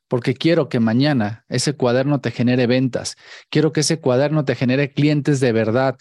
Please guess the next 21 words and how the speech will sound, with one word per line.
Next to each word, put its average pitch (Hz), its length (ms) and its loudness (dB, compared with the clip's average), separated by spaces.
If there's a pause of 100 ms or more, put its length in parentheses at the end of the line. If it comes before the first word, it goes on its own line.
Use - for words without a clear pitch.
(300)
Quiero 151 260 2
que 160 100 0
esas 156 260 0
notas 151 580 0
te 123 160 0
lleven 143 320 2
a 143 60 2
llenar 123 340 2
tus 143 240 -2
eventos, 127 600 -2
te 127 100 0
lleven 143 260 2
a 147 60 2
llenar 131 340 0
tus, 139 300 -2 (420)
eh, 127 300 0
eventos 147 380 0
que 147 100 0
haces 143 200 -2
culturales, 127 600 0
sociales, 139 720 0